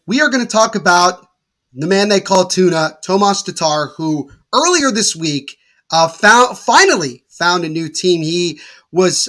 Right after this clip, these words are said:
a free agent for the longest time, and there have been constant reports about,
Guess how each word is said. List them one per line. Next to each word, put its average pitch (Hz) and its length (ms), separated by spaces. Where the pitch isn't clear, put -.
a 160 80
free 226 320
agent 196 300
for 156 300
the 190 220
longest 180 800
time, 156 380
and 143 120
there 170 200
have 135 120
been 143 280
constant 226 540
reports 180 520
about, 156 520